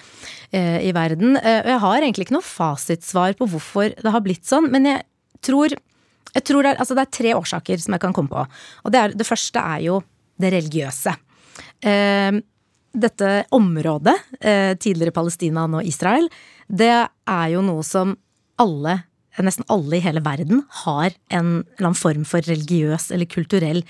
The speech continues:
tilknytning til. For dette er hellig land, eh, for både kristne, muslimer og jøder. Og det er et lovet land, eh, ifølge jødene også. Så bare den dimensjonen der gjør at, eh, det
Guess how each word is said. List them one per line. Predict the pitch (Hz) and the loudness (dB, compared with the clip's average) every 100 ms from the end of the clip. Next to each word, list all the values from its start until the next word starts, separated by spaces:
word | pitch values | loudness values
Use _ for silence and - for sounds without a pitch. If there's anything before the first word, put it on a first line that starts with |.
| - - | -12 -12
tilknytning | - 135 - 151 - 147 - | -6 -6 -2 -4 -2 -4 -2
til. | 170 | -2
For | - | 0
dette | 214 - | 0 0
er | 285 - | -2 2
hellig | 240 143 160 | 2 2 0
land, | 151 156 151 - - - - | 0 -2 -4 -6 -18 -18 -4
eh, | 196 185 | 0 0
for | - 180 175 | 2 0 2
både | 156 165 | 0 0
kristne, | 254 262 - 247 | 0 -2 2 2
muslimer | 247 - 180 170 175 180 | 2 0 -2 0 0 2
og | |
jøder. | 175 139 160 165 - - | 0 0 0 -2 -4 -6
Og | - | 0
det | 196 | 2
er | 175 | 2
et | 185 - | -2 0
lovet | 214 196 143 147 - | 2 4 2 -4 -2
land, | 170 269 392 - | 2 2 2 2
eh, | 214 196 190 196 | 2 2 0 0
ifølge | 196 165 175 | 0 0 0
jødene | 165 143 170 160 | 0 0 -2 0
også. | 240 339 - - - - - | 2 0 -2 -20 -20 -18 -4
Så | - 247 | 2 4
bare | 226 226 214 | 4 2 2
den | 196 185 | 0 0
dimensjonen | 180 202 233 - 170 196 | 0 2 0 0 0 0
der | 196 233 | 2 0
gjør | 202 165 165 185 | 2 0 2 0
at, | 196 - - _ _ - | -2 -8 -14 _ _ -4
eh, | 175 170 | -2 0
det | 165 | -2